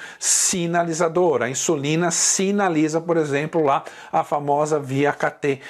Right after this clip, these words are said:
M tor. Então, pouco importa para o músculo se essa maior sensibilidade da insulina está vindo pelo treino de força ou pelo treino aeróbico. O fato é, tem mais insulina. Se tem mais insulina,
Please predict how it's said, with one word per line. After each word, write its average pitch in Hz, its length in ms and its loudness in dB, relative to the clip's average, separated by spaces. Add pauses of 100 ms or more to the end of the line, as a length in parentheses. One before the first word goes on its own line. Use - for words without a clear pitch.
(160)
M 139 360 -2
tor. 147 380 0
Então, 170 280 -4
pouco 208 320 -2
importa 170 480 -2
para 151 140 -2
o 135 40 0
músculo 160 400 0
se - 160 -2
essa 170 280 0
maior 175 360 2
sensibilidade 170 580 0
da 160 40 -4
insulina 143 300 -4
está 139 260 0
vindo 135 220 -4
pelo 131 160 0
treino 143 260 0
de - 60 -8
força 185 300 0
ou 220 40 0
pelo 247 180 -2
treino 190 300 0
aeróbico. 240 480 0
O 208 60 -14
fato 277 500 -2
é, 196 140 -2 (240)
tem 302 140 0
mais 165 240 2
insulina. 269 420 0
Se 269 160 -2
tem 151 280 -2
mais 151 240 0
insulina, 190 440 0